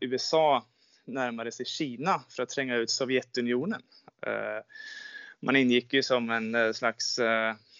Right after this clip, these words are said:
<clears throat> ja, i-, informell allians med Kina m-, mot Sovjetunionen då, eh, och, och, eh, drog nytta av den här, eh, eh, ja, men den här konflikten som fanns mellan kommunistkina och Sovjetunionen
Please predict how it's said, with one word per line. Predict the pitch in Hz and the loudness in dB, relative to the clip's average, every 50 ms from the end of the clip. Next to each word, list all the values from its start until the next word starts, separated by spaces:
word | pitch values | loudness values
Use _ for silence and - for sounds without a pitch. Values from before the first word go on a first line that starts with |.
| - - - _ | -20 -20 -20 _
<clears throat> | - - 151 139 - _ _ _ - | -12 -12 -10 -12 -12 _ _ _ -4
ja, | - 135 - - _ _ _ _ _ _ _ - _ - | -2 -2 -2 -2 _ _ _ _ _ _ _ -20 _ -14
i-, | - - - - | -14 -12 -8 -6
informell | 151 143 131 - 143 139 139 131 135 135 131 123 127 _ _ - - - - - - - - _ _ _ | -6 -4 0 0 0 2 2 2 2 2 2 -2 -6 _ _ -20 -20 -20 -20 -20 -20 -20 -20 _ _ _
allians | - 131 127 127 131 131 160 175 165 - - | -4 -2 0 2 2 2 0 -2 -6 -8 -6
med | 139 131 123 | -6 -6 -6
Kina | - - 123 110 104 98 98 101 98 - 123 | -6 -6 -6 -6 -6 -8 -10 -10 -10 -10 -8
m-, | 117 123 - | -8 -8 -4
mot | - 123 120 113 - - | -2 -2 -2 -2 -2 -2
Sovjetunionen | - 117 107 117 110 110 - - 110 107 104 98 113 135 170 170 | -2 0 2 2 0 0 0 -6 -4 -2 -2 -2 -4 -4 -4 -2
då, | 123 104 98 - - - | 0 0 0 -2 -4 -4
eh, | - - 101 98 | -4 -2 -2 0
och, | - 92 92 - | 0 -2 -2 -4
och, | - _ _ _ _ - - | -8 _ _ _ _ -2 0
eh, | 101 104 101 95 | 0 0 0 -2
drog | - - 104 104 | -2 -2 -2 -2
nytta | 104 104 101 - _ - 131 | -2 -4 -6 -6 _ 0 0
av | 131 127 110 107 | 2 2 0 -2
den | 107 107 | -4 -6
här, | 107 107 - 52 52 - - | -4 -4 -4 -4 -4 -2 -2
eh, | 50 50 50 50 50 52 52 - _ _ _ - - - - - - - - - - - - - - _ _ _ - 113 110 | 0 0 0 0 0 -2 -4 -8 _ _ _ -20 -18 -16 -16 -16 -16 -16 -18 -18 -20 -20 -20 -20 -20 _ _ _ -4 -2 0
eh, | 104 98 98 98 95 95 92 95 98 98 98 101 98 98 101 104 - - | 0 0 0 0 0 0 -2 -2 -2 -2 -2 -2 -2 -2 -4 -4 -6 0
ja, | - 104 104 - - | 0 0 0 0 -4
men | 113 120 | -2 -2
den | 123 127 | -2 -2
här | - | -2
konflikten | - - 127 - - 123 110 - - - 135 135 | -4 -4 -4 0 2 0 0 0 -2 -6 -4 -4
som | 131 117 | -4 -4
fanns | - 113 107 104 - - | -4 -4 -4 -4 -4 -2
mellan | 117 98 98 95 | -2 -4 -4 -6
kommunistkina | 95 - - 98 98 101 101 - - - - 101 98 101 110 127 127 | -8 -6 -6 -6 -4 -4 -4 -4 -4 -4 -4 -4 -4 -2 -2 -4 -4
och | - - 101 - - | -4 -6 -6 -4 -4
Sovjetunionen | - 113 104 107 107 - - - - 104 101 101 107 123 135 139 127 | -2 0 2 0 0 0 -2 -6 -8 -6 -4 -4 -2 -2 0 -2 -2